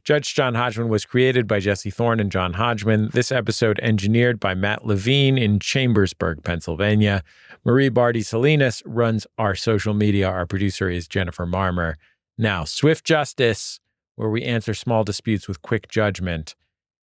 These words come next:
Essex County nine over there on the Max Fun subreddit says, "When we are looking up in our unfinished basement, I say we are looking at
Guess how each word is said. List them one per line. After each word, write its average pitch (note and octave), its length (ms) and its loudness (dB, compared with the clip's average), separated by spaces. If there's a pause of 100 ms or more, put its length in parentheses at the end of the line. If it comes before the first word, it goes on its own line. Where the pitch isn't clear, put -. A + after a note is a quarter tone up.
(160)
Essex D#3+ 520 -2
County D3 500 2
nine A2 760 2 (120)
over A2+ 300 2
there G#2 240 2
on G2+ 100 0
the G2+ 60 -2
Max G#2 280 0
Fun G2 200 0
subreddit F2+ 580 -2
says, - 420 -10 (760)
"When B2 320 0
we F#3+ 420 4
are C#3 160 2
looking D#3+ 480 0
up B2+ 300 -2 (680)
in A#2+ 160 -2
our A2 300 0
unfinished C#3 720 0
basement, A#2 580 0 (420)
I C3+ 200 0
say A2 460 0 (120)
we A#2+ 160 2
are A2 140 4
looking B2+ 360 0
at G#2 240 -2